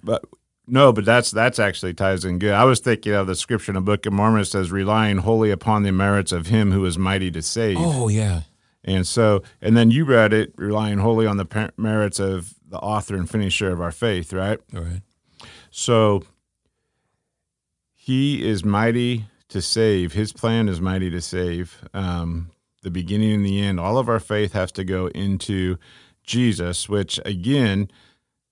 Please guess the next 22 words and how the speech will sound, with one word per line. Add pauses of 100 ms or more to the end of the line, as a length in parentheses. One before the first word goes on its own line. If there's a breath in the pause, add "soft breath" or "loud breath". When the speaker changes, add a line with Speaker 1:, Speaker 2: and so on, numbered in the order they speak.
(200)
Speaker 1:
I
think
we
have
another
question,
but (120)
we'll
probably
get
to
this
in
the
next
episode, (100)
um,
about (240 soft breath)
eternal
life
and
how,